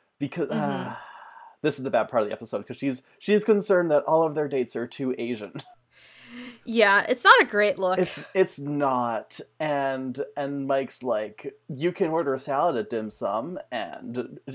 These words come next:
Speaker 1: Tina's like, "But the salad has chicken feet. It's a chicken feet salad." And I'm like, "Wow, that's just, you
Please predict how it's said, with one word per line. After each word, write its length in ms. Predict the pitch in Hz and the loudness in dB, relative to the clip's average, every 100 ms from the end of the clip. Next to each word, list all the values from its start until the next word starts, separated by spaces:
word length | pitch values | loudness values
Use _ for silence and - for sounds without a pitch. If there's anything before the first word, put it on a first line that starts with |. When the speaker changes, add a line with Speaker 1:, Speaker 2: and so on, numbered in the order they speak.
| 123 | -8
Speaker 1:
Tina's 340 | 143 123 117 | -4 -2 0
like, 200 | 123 113 | 0 0
"But 160 | 123 - | -4 -8
the 100 | 117 | -10
salad 360 | - 131 120 123 | -4 -2 -2 -2
has 160 | 127 | -6
chicken 300 | - 170 156 | -8 -8 -8
feet. 200 | 127 95 127 | -8 -8 -8
It's 140 | - | -10
a 40 | 117 | -8
chicken 320 | 151 135 123 | -6 -6 -4
feet 240 | 131 110 | -6 -6
salad." 440 | - 160 113 - - 143 | -4 -4 -4 -6 -8 -6
And 120 | 135 | -4
I'm 80 | 120 | -2
like, 200 | 123 - | -4 -4
"Wow, 480 | 131 180 165 127 123 | 2 6 6 6 6
that's 200 | 143 - | 4 2
just, 380 | 135 - - - _ _ _ _ _ _ _ | -4 -4 -14 -18 _ _ _ _ _ _ _
you 180 | 143 151 | -4 -4